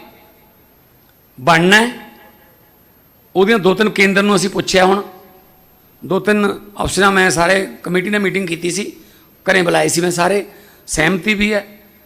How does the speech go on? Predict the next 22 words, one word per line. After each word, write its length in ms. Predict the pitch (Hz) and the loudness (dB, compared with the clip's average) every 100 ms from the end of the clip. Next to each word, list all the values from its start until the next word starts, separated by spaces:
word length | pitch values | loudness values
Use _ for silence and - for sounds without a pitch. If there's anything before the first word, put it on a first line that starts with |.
| _ _ - | _ _ -8
ਅਰਦਾਸ 360 | 156 160 175 190 | -2 2 2 2
ਕੀਤੀ 340 | - 180 214 | -2 -6 2
ਹੋਈ 140 | 185 185 | 4 4
ਹੈ 60 | |
ਇਹਨਾਂ 160 | 190 196 | 2 0
ਨੇ 200 | 196 180 - - _ | -2 -6 -12 -20 _
ਕਿ 100 | - | -8
ਬਣਾਉਣਾ 520 | 196 147 185 185 202 208 | -6 0 4 6 6 4
ਤਾਂ 140 | 208 | 4
ਇੱਥੇ 320 | 190 - - | 0 0 0
ਹੀ 140 | 160 120 | 0 -2
ਹੈ 200 | 95 - - - _ _ _ _ _ _ _ _ _ - | -6 -18 -20 -20 _ _ _ _ _ _ _ _ _ -16
ਤੇ 60 | |
ਜ਼ਰੂਰ 400 | 143 139 175 233 | -6 -2 0 4
ਇੱਥੇ 160 | 226 185 | 2 2
ਹੀ 40 | 175 | -2
ਬਣਾਵਾਂਗੇ। 440 | 170 143 156 202 | -4 -6 -6 -6
ਮੈਂ 220 | 208 175 | -4 -4
ਤੁਹਾਡੇ 200 | 175 165 | -4 -4
ਨਾਲ 280 | 165 139 135 | -4 -4 -4
ਹਾਂ, 80 | 170 | -4
ਪਰ 300 | 185 202 196 | 0 -2 -2